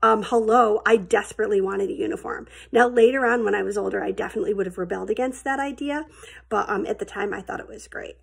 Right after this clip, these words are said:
So anyway, there's some little stories. Um, I have no idea what my point was for today.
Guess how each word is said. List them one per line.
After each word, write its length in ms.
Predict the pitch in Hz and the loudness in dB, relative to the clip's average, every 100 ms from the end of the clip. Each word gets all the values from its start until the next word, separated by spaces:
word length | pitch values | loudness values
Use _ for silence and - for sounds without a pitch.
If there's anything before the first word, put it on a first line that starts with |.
| - - - | -20 -20 -2
So 180 | - 494 | 2 8
anyway, 380 | 415 220 202 - | 8 6 0 0
there's 220 | 277 285 | 2 2
some 260 | 311 285 | 0 0
little 220 | 277 285 294 | 2 0 0
stories. 500 | - 339 240 214 - | 2 4 6 4 2
Um, 180 | 220 208 | 0 4
I 120 | 226 | 2
have 120 | 262 | 2
no 320 | 240 233 226 240 | 2 4 6 4
idea 380 | 240 269 220 | 2 2 0
what 180 | 214 226 | 0 0
my 160 | 220 220 | 0 0
point 260 | 247 247 | 0 -2
was 220 | 214 208 - | 0 -4 -4
for 140 | 208 | -6
today. 340 | 220 208 208 | -2 -2 -4